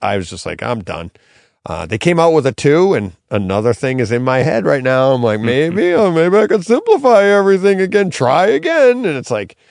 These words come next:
Speaker 1: it's really learning. It's just learning about it. And I just couldn't, so I just sent it back. And it was, it, it got too frustrating. But
Speaker 2: Hmm.
Speaker 1: that was one she dodged, right? 'Cause if she had bought it,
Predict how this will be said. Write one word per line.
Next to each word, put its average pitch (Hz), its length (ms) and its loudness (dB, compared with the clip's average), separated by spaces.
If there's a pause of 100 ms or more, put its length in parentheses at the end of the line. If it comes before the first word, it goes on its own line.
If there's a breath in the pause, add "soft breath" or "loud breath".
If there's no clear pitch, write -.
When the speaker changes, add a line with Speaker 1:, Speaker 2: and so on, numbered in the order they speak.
(340 soft breath)
Speaker 1:
it's 127 160 -2
really 151 280 4
learning. 127 460 0
It's 123 220 -6
just 135 200 -2
learning 113 540 0
about 82 320 -6
it. 78 160 -12 (320)
And 101 180 -2
I 90 120 -4
just 101 200 -6
couldn't, 110 380 -2
so 95 140 -4
I 90 60 -6
just 92 200 -10
sent 90 240 -8
it 85 100 -14
back. - 360 -10
And - 100 -20
it - 100 -20
was, 82 140 -12
it, 101 100 -6
it 107 220 -4
got 101 180 -2
too 101 140 -8
frustrating. 87 640 -10 (520 soft breath)
But 90 260 -2 (260)
Speaker 2:
Hmm. 82 200 -18
Speaker 1:
that 127 200 0
was 110 140 -2
one 104 200 -2
she 104 160 -12
dodged, 101 680 -4 (200)
right? 95 280 -4
'Cause 101 200 -6
if 113 100 -2
she 143 140 -2
had 101 140 -4
bought 156 260 2
it, 120 160 -4